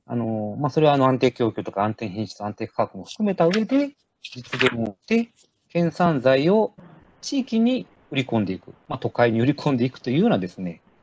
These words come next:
存在としての協議会という形もあってもいいのではないかなと。まあ、地域での部分とそれは整理した上でですね、両方ちゃんと睨んだ上でということも、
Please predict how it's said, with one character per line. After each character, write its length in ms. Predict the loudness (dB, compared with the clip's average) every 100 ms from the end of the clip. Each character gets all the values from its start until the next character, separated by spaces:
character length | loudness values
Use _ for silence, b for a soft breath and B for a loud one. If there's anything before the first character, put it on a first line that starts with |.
| _ _ -8
存 220 | -6 -2
在 200 | -2 -2
と 120 | -4
し 60 | -2
て 100 | 0
の 140 | 0
協 160 | 2 0
議 80 | 2
会 200 | 0 -2
と 180 | -12 _ _
い 40 | -12
う 60 |
形 340 | -8 -8 -6 -2
も 160 | 0
あ 40 | 0
っ 40 |
て 160 | -2 -2
も 140 | 0
い 40 | 0
い 40 |
の 100 | 0
で 60 | 0
は 60 |
な 80 | -2
い 60 | -6
か 120 | -10
な 100 | -14
と。 220 | -16 -20 _ _ -8 -8 -12 -16 -20 _ -10
ま 80 | -8
あ、 20 |
地 140 | -4
域 140 | 0 4
で 100 | 4
の 80 | 4
部 60 |
分 100 | 0
と 80 | -4
そ 100 | -2
れ 60 | 0
は 80 |
整 140 | 0 -2
理 120 | -4
し 80 | -2
た 140 | 0
上 140 | 0 0
で 100 | -4
で 120 | -10
す 100 | -20
ね、 220 | -18 -16 -18 -20 -20 _ -6
両 140 | -4 -4
方 180 | -4
ち 80 | -4
ゃ 60 | -4
ん 60 |
と 80 | -2
睨 220 | 0 0
ん 60 | 0
だ 80 | -2
上 140 | -2
で 80 | -4
と 100 | -8
い 20 |
う 20 | -10
こ 100 | -6
と 100 | -2
も、 280 | 0 -2